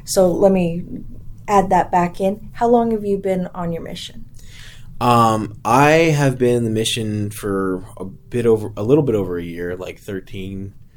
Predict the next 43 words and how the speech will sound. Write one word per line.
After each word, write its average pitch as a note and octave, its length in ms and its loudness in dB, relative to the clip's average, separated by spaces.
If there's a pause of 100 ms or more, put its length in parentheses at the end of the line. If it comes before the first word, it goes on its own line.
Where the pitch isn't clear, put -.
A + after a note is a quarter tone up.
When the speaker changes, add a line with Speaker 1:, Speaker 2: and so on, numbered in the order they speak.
(200)
Speaker 2:
months, G2 380 -6
thirteen G2+ 320 -8
and F#2 80 -6
a F#2 40 -8
half, F#2+ 260 -8
somewhere G#2 220 -8
around G2 140 -6
there. G2+ 300 -8 (160)
Speaker 1:
Okay. F3+ 320 -8 (800)
So F3+ 480 4
you G#3+ 200 0
went G3+ 160 0
to - 60 -12
Fairbanks A#3 540 0
first? - 520 -8 (180)
Speaker 2:
Yeah. F2+ 320 -2 (520)
Speaker 1:
And F#3 240 4
then E3+ 240 0
where? E3+ 240 -10 (360)
Speaker 2:
So A2 100 -2
I A2+ 40 4
went A#2+ 180 2
to, G#2+ 260 6 (180)
well, G2 120 4
I A2 80 8
went C#3+ 180 8
to - 40 0
Fa-, - 220 -12
my A2 140 -2
bad, F#2 260 -4
Fairbanks A2+ 340 0
Second A2+ 300 -4
Ward, F2 300 -8 (680)
and A#2 220 0
then A2 380 0
I G2 220 0
went G2+ 340 -2
down G2+ 300 -2 (120)
to F#2 460 -8
Sand A2+ 500 -4
Lake, F#2 540 -6 (600)
and G2+ 300 0
then F#2+ 540 0